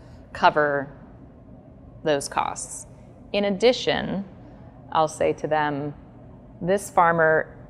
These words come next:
is using this kind of breed, has this feed program, and therefore has to grow out this animal longer than a industrial, uh, breed, which is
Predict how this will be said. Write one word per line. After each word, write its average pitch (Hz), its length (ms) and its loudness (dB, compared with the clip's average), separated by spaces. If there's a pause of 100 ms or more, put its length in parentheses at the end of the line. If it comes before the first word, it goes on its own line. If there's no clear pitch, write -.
(240)
is 165 140 -6
using 151 340 -2
this 180 180 2
kind 185 240 -6
of 165 160 -6
breed, 151 560 -2 (420)
has 147 220 0
this 170 320 0
feed 170 280 0
program, 143 720 0 (260)
and 170 260 -4
therefore 175 600 4
has 160 360 2
to - 140 -8
grow 151 240 2
out 151 240 0
this - 480 -6
animal 147 560 -2
longer 151 680 4 (320)
than 147 220 -2
a 135 320 -2 (180)
industrial, 156 800 0 (380)
uh, 143 340 -2
breed, 151 380 0
which 151 180 -4
is 143 220 -4